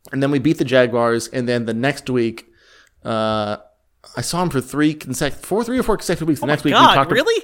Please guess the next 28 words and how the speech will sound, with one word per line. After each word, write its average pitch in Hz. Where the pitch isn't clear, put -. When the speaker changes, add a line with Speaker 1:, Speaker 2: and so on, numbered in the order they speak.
Speaker 1:
we, 143
it 156
was 165
just 170
random. 170
I, 143
it 156
was, 139
I 127
was 117
out 123
with, 127
uh, 120
the 113
guys 131
again 165
at 117
Wild 127
Colonial. 175
I 110
requested 127
a 143
lift, 170
and 123
it 120
was 113
him 143
again. 120